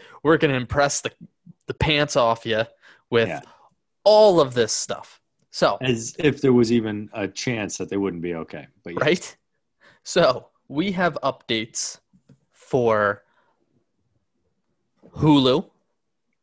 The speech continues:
Speaker 2: Hulu.
Speaker 1: We have updates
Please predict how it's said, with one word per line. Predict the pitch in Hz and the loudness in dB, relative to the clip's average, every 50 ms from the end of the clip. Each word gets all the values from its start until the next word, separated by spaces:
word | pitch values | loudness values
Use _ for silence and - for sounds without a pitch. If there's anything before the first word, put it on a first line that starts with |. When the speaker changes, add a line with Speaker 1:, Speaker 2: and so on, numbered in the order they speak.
| _ _ - | _ _ 2
Speaker 2:
Hulu. | 160 190 175 147 - - _ _ _ _ - _ _ _ - | 2 2 2 0 -4 -8 _ _ _ _ -20 _ _ _ -12
Speaker 1:
We | 117 127 147 165 | -6 -4 -4 -4
have | 151 151 143 131 113 | -2 0 -2 -2 -2
updates | - - 127 123 - - - 113 113 113 - - - - - - | -4 -6 -6 -6 -6 -4 -4 -2 -2 -4 -6 -8 -10 -12 -12 -14